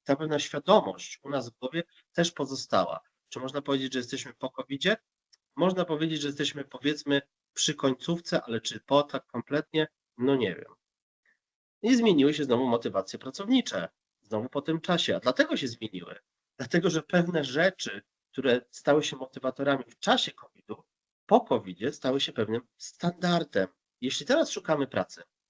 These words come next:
to pytanie o pracę zdalną pracodawcy jest totalnie naturalne. To znaczy wręcz pracownik oczekuje tego,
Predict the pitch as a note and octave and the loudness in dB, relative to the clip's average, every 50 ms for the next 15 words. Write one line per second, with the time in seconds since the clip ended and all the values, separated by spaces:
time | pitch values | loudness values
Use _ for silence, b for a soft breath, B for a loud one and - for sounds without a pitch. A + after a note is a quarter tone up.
0 | _ _ _ _ _ _ _ D3+ C#3+ - D#3+ - C4 D#4+ E4+ D4 - F3+ F3 F3 | _ _ _ _ _ _ _ -6 -4 -2 2 4 4 4 4 2 0 -2 -4 -4
1 | - D3 C3 - B2 A#2 A2+ A2 A2 A#2 A#2+ C3+ D#3 - _ _ _ _ _ _ | -4 -6 -2 2 2 2 4 4 4 2 2 2 0 -8 _ _ _ _ _ _
2 | _ _ C3 C3 C3 - B2 G#2+ A2 G#2+ G2+ - - - - C3+ C3 C#3+ D3 - | _ _ -4 -4 -2 -2 -2 2 2 2 0 0 -6 -8 -4 0 2 2 0 0
3 | - _ _ _ - - - _ - C#3 C3 C3 C3 C3+ C#3 C3+ C3+ C3 - - | -8 _ _ _ -16 -16 -12 _ 0 4 4 4 4 4 2 0 -2 -4 -6 -6
4 | C#3+ C#3+ C#3+ C3+ B2 G#2+ G2 F#2 F2+ F#2 - B2 B2+ C#3+ C#3 - - B2 B2 D3+ | -4 0 2 2 2 2 0 -2 -6 -10 -12 -10 -8 -8 -8 -8 -10 -8 -2 -2
5 | E3 D#3 - - - C#3 - - D#3+ D3 C#3+ D3 - _ _ _ - - - _ | -2 -2 -4 -6 -6 -6 -4 -4 -8 -8 -8 -10 -18 _ _ _ -18 -18 -10 _
6 | E4 E4 A#3+ A#2+ - - F#2+ F#2 - - A2+ F3+ - | 0 0 0 0 -2 -4 -8 -10 -8 -6 -6 -6 -6